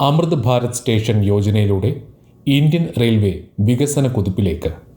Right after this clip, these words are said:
തയ്യാറാക്കിയത് ശ്രീകുമാർ പള്ളിയിലേത്ത്, മാധ്യമപ്രവർത്തകൻ. അവതരണം സുധിൻ സൈനുദ്ദീൻ. കേരളത്തിലെ റെയിൽവേ യാത്രാ സംവിധാനങ്ങൾ കണ്ണഞ്ചിപ്പിക്കുന്ന വേഗത്തിൽ പുരോഗമിക്കുന്നത് നാം കണ്ടുകൊണ്ടിരിക്കുകയാണ്.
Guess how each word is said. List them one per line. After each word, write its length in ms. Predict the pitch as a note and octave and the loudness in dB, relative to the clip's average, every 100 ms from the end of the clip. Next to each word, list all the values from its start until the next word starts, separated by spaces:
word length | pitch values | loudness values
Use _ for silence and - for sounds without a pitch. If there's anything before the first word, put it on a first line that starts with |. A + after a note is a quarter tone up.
| - - - - - | -20 -20 -20 -12 -2
തയ്യാറാക്കിയത് 600 | A2 G#2+ G2+ G2+ F#2+ - - _ - - | 2 2 2 0 -2 -2 -6 _ -20 -10
ശ്രീകുമാർ 580 | - D3 D#3 D3+ C#3+ C3 | -2 0 2 0 2 0
പള്ളിയിലേത്ത്, 600 | - G#2+ G#2 G2 - G#2 - - - A2 | 0 0 2 0 0 -4 -6 -16 -4 0
മാധ്യമപ്രവർത്തകൻ. 920 | A#2+ B2 B2 C3 B2+ G#2 F#2+ F#2+ F2+ - - - - _ _ - - - | 2 2 0 0 0 0 0 -2 -2 -6 -18 -20 -20 _ _ -20 -20 -4
അവതരണം 460 | B2+ A#2+ A2 G2+ G#2+ - - | 0 2 2 0 -2 -6 -8
സുധിൻ 380 | - B2 B2 A#2+ | -2 0 0 0
സൈനുദ്ദീൻ. 600 | B2 A2+ G#2 F#2+ E2+ D#2 C#2+ - - - - - - - - | -2 0 0 0 0 -2 -4 -10 -20 -20 -20 -20 -20 -6 0
കേരളത്തിലെ 560 | D#3+ F3 F#3 F#3 E3+ D#3 | 2 2 2 2 2 2
റെയിൽവേ 420 | B2+ B2+ C#3 D3+ B2 | 2 2 2 2 2
യാത്രാ 320 | A2+ A2+ A#2+ A2+ | 2 2 0 0
സംവിധാനങ്ങൾ 680 | G#2 G#2 F#2+ A2+ G#2+ G2+ F2+ - - - - | 0 0 0 2 2 2 -2 -6 -16 -20 -4
കണ്ണഞ്ചിപ്പിക്കുന്ന 680 | C#3 C#3+ E3+ D3+ D3 C3 B2 | -2 0 0 0 -2 0 0
വേഗത്തിൽ 420 | A2 G#2+ A2 A2 A2 | 2 2 0 0 0
പുരോഗമിക്കുന്നത് 800 | A2 G#2+ G#2+ G#2+ G#2+ G#2 G2 A#2+ - - | 0 2 2 2 0 0 0 -2 -4 -2
നാം 240 | G#2+ A2 G#2+ A#2 | 2 2 0 0
കണ്ടുകൊണ്ടിരിക്കുകയാണ്. 1000 | A2+ B2 C3 G#2 F#2+ F#2+ E2+ E2+ D#2 | 0 0 0 0 0 -2 0 0 0